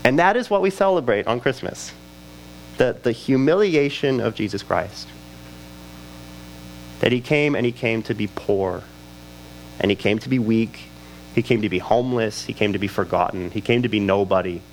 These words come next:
in the eyes of the world. Humiliation. Um, and this is an introduction to, to Jesus' life.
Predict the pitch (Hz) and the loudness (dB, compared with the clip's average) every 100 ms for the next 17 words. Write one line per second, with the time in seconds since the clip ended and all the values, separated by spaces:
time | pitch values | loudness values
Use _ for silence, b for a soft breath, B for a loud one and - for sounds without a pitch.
0 | - 104 101 92 92 - - - - - | -6 -2 2 2 0 -4 -4 -4 -8 -16
1 | - - - B B B B - - - | -18 -18 -18 B B B B -16 -18 -18
2 | - - 101 127 120 101 - - - - | -16 -2 4 6 6 2 0 -6 -8 -16
3 | - - - - 107 101 95 - - - | -20 -20 -6 0 2 4 0 -4 -14 -20
4 | - - - - - - - - - - | -20 -20 -18 -18 -18 -18 -18 -18 -18 -18
5 | - - - - - - - - - - | -16 -18 -18 -16 -16 -16 -16 -16 -16 -16
6 | - - - - 151 185 226 214 190 208 | -16 -16 -16 0 4 4 4 4 4 4
7 | 240 185 185 - 175 165 147 170 175 175 | 2 2 2 -2 -2 -2 -2 0 2 0
8 | 175 180 110 90 - - | -2 0 0 0 -8 -18